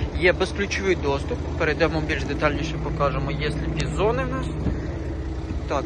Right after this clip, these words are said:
по салону. Чорна шкіра, стан досить охайний, з перфорацією, електрорегулювання водійського сидіння, підігрів, вентиляція переднього ряду. Електроручник, автохолд присутній, рычаг перемикання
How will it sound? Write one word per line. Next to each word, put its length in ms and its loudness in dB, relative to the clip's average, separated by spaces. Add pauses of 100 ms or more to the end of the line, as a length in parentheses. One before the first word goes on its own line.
по 80 -2
салону. 460 0 (480)
Чорна 320 0
шкіра, 500 -4 (220)
стан 320 -2
досить 340 -4
охайний, 420 -2
з 40 -8
перфорацією, 720 -2 (440)
електрорегулювання 840 0
водійського 380 -4
сидіння, 560 -4 (460)
підігрів, 400 -4 (260)
вентиляція 600 -4 (180)
переднього 380 -4 (240)
ряду. 180 -2 (340)
Електроручник, 800 -2
автохолд 480 -4
присутній, 420 -4
рычаг 360 -2
перемикання 400 -4